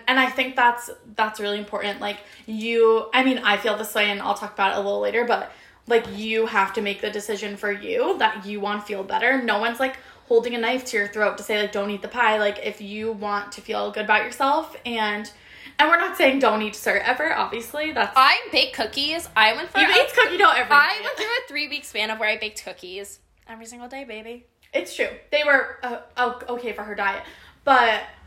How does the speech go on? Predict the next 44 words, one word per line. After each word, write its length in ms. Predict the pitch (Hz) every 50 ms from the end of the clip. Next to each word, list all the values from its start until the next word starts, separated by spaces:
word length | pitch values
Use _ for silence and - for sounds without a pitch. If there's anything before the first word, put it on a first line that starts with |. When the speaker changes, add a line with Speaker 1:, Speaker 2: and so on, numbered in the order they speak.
| _ _ _ _ - _ - - - - 214
Speaker 1:
we're 140 | 233 277 262
just 240 | - 269 269 262 -
saying 260 | 233 208 214 214 214
that, 160 | 208 202 196
like, 220 | 202 202 196 - - -
it, 180 | - 233 233 - -
it's 180 | 262 262 262
all 240 | 294 285 285 294 294
about, 340 | 302 311 302 302 285 240 262
you 80 | 285 320
have 160 | 311 302 311
to 80 | 320
make 180 | 285 269 262 269
the 80 | 269 240
decision, 360 | 254 254 277 269 269 262 240
and, 180 | 233 233 226 226 247
and 120 | 254 247
I 140 | 240 240 240
agree, 340 | 233 214 220 214 214 233 240
you 140 | 233 226
do 180 | 214 - 220 214
wake 220 | 208 214 208 208
up 220 | 208 202 202 - -
one 200 | 294 302 320 330
day, 260 | 370 370 392 427 440
and 100 | 359 269
it's 260 | 233 - - 226 220 -
crazy, 340 | - 208 202 220 254 302
but 200 | 285 240 214 196
you 100 | 220 220
just, 240 | 202 - 220 220 -
like, 180 | 240 220 220 - - - - _ _ _ _ _ _ -
you 200 | 220 240 240 240
say, 280 | 233 - 202 202 214
"I 140 | - 214 220
wanna 280 | 208 208 202 202 208 202
feel 220 | - 220 214 226
better 500 | 220 - 453 587 480 311 262 - - - -
about 320 | 233 226 226 214 208 208
myself, 460 | 214 226 226 226 - 214 220 226 -
and 100 | 240 220
I 180 | - 220 220 214
want 280 | 208 208 202 202 - -
to 400 | - 226 220 208 214 214 220